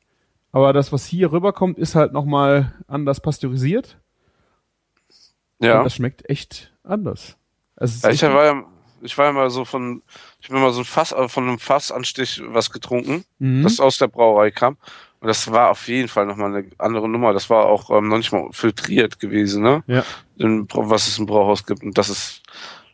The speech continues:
Speaker 2: nochmal vom Aroma und so bringt das mehr mit.
Speaker 1: Ja.
Speaker 2: Ja.
Speaker 1: Ich fand auch, die, die Schmel-, hat irgendwie mehr Schmelz. Irgendwie war das,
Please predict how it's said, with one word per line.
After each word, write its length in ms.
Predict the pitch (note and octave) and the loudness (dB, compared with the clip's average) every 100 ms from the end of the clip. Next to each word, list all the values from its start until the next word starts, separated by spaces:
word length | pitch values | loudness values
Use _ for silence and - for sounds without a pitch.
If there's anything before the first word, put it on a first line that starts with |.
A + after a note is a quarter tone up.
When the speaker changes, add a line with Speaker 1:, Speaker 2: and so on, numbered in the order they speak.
| _ | _
Speaker 2:
nochmal 240 | - B2 A#2 | 0 2 2
vom 180 | A#2 F2+ | 0 0
Aroma 380 | G#2 A2 C3 E3+ | 0 2 4 4
und 120 | D#3+ | 2
so 80 | C#3+ | -2
bringt 220 | C#3 C#3+ C3+ | -6 -6 -4
das 140 | - | -2
mehr 160 | C3 A2+ | 0 0
mit. 300 | G#2+ - - - | -2 -6 -16 -2
Speaker 1:
Ja. 120 | B2+ C3 | 0 4
Speaker 2:
Ja. 180 | A#2 - - _ _ _ | 2 0 -14 _ _ _
Speaker 1:
Ich 100 | - | -2
fand 160 | D#3 C#3 | 0 2
auch, 100 | B2 | 0
die, 480 | B2+ A#2 A2+ A#2+ | -2 -2 -2 -4
die 180 | A2 A#2 | -6 -10
Schmel-, 400 | - D3+ D3+ G2+ | -2 0 2 2
hat 120 | D3+ | 0
irgendwie 260 | C3+ F3+ D#3+ | 2 2 2
mehr 200 | D3+ C#3+ | 2 0
Schmelz. 540 | - D3+ B2+ A2+ G#2+ | -2 2 4 4 2
Irgendwie 280 | - E3+ E3 | -2 0 2
war 80 | D3 | 4
das, 260 | C3+ - | 4 0